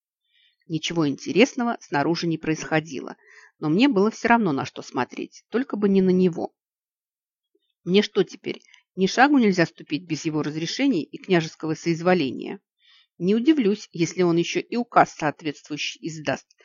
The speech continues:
для законного, так сказать, уведомления. "Алена, убийца может быть и на территории Трехгории. Без меня ты для него можешь стать легкой добычей".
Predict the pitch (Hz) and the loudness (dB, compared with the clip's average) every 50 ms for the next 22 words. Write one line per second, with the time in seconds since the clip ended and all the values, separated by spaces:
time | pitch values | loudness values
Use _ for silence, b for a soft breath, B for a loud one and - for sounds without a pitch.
0 | b b b b b - 160 165 165 156 160 156 - - 277 294 285 254 208 185 | b b b b b -2 4 6 6 8 8 6 4 4 2 2 2 2 2 0
1 | - 170 170 - - - 175 170 165 - - - 175 165 180 170 185 175 175 151 | -2 -4 -8 -8 -4 0 0 0 0 0 -4 -4 -2 0 4 4 4 4 4 2
2 | 123 92 - - - - - - _ _ _ _ _ _ _ _ _ _ _ _ | -2 -4 -6 -8 -12 -12 -14 -14 _ _ _ _ _ _ _ _ _ _ _ _
3 | _ b b b b b b b b b b - 180 170 170 175 175 165 147 139 | _ b b b b b b b b b b 0 2 4 4 4 4 2 2 0
4 | - - - _ _ _ - 180 160 160 196 233 247 - - 175 156 160 175 208 | -4 -8 -12 _ _ _ -6 -4 -2 -2 -2 -2 -2 -2 -2 -2 0 2 0 0
5 | - 220 180 165 202 226 226 - - 196 185 185 180 - - 180 175 165 - 180 | 0 -2 -4 -4 -4 -6 -6 -4 -2 0 2 2 0 0 -2 -4 -4 -4 -2 -2
6 | 196 220 220 208 - 220 208 196 196 170 185 196 190 165 151 135 120 - _ _ | -2 -2 -4 -4 -2 0 0 0 -2 0 2 2 4 4 2 -2 -6 -8 _ _
7 | _ b b b b b b _ _ - 156 175 170 180 190 196 190 190 220 247 | _ b b b b b b _ _ -6 -4 -2 0 0 2 2 2 4 4 2
8 | 262 - _ - 196 175 175 196 190 196 190 185 233 269 269 233 190 175 170 - | 2 0 _ -6 -6 0 2 4 4 4 4 4 6 6 6 4 4 2 -2 -6
9 | - - 160 - - _ _ - 160 156 180 196 - - 247 214 233 240 240 220 | -6 -6 -6 -6 -6 _ _ -6 -2 -2 -2 0 0 -2 0 2 4 2 4 4
10 | 214 185 - - - - - - | 2 0 0 -4 -8 -10 -12 -14